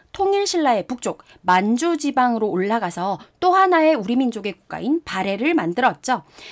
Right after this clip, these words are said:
남쪽에는 통일신라가 있고 북쪽에는 발해가 있었던 이 시기를 우리는 남북국 시대라고 이야기합니다. 자, 우리 역사는 이 정도로 정리하고요. 두 번째, 일본의 역사로 한번 넘어가 보도록 할게요.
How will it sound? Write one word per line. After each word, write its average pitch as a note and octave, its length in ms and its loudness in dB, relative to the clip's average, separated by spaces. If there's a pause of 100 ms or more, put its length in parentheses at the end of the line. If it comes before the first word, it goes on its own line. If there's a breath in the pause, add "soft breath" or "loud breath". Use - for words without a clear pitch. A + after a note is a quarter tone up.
(140 loud breath)
남쪽에는 F4+ 640 2
통일신라가 E4 720 2
있고 B3 400 -4
북쪽에는 F#3+ 500 -8
발해가 C4 440 -2
있었던 C4 460 -2
이 G#3 180 -6
시기를 F#3 520 -6
우리는 F#3 480 -2
남북국 F#3 800 -4
시대라고 C#4+ 840 -2
이야기합니다. F3 580 -4 (520 loud breath)
자, D#4 120 4
우리 F4+ 180 4
역사는 D4 440 4
이 F3+ 80 -4
정도로 A#3 420 2
정리하고요. G3+ 840 -2
두 C#4+ 120 -2
번째, G3 480 0 (280 soft breath)
일본의 F#4 520 2
역사로 G#3 460 -2
한번 F3 420 -2
넘어가 G3+ 360 0
보도록 D#3 380 -8
할게요. E3 540 -8